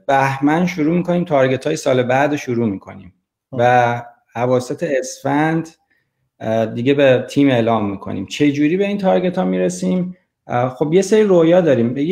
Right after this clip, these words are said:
یه جمله است، نمی‌دونم از کی شنیده بودم، ولی خیلی تو ذهنمه. نمی‌دونم، شاید هم خودم ساختمش. <laughs> یادم نمیاد، ولی یه جمله است همیشه تو ذهن من هست. میگه که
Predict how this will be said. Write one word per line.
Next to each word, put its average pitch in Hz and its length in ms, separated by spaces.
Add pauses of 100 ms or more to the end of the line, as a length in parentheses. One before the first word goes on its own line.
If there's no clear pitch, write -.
یه 220 220
جمله 175 440
است، 202 240
نمی‌دونم 185 380
از 123 200
کی - 160
شنیده 120 420
بودم، 117 300
ولی 170 120
خیلی 180 200
تو 165 140
ذهنمه. 113 600
نمی‌دونم، 135 320
شاید 151 200
هم 160 60
خودم 143 380
ساختمش. 107 840 (260)
<laughs> - 520
یادم 151 440
نمیاد، 127 380
ولی 175 340 (260)
یه 170 180
جمله 180 320
است 185 180
همیشه 156 300
تو 185 100
ذهن 175 320
من 175 200
هست. 143 400 (360)
میگه 143 280
که 190 580